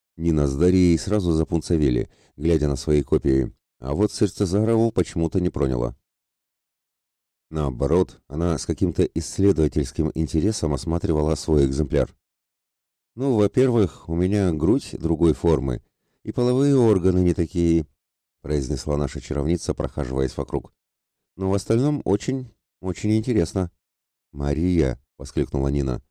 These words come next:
«Да как ты можешь?» «А что?» вновь натянув на лицо маску аристократической блонди, спросила девушка. «Он все равно не угадал». «Я просто еще не собрал нужную информацию»,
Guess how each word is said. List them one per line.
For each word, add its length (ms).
«Да 160
как 240
ты 100
можешь?» 440
«А 160
что?» 340
вновь 320
натянув 440
на 100
лицо 380
маску 480
аристократической 920
блонди, 360
спросила 460
девушка. 440
«Он 180
все 200
равно 240
не 80
угадал». 500
«Я 200
просто 400
еще 300
не 100
собрал 440
нужную 420
информацию», 800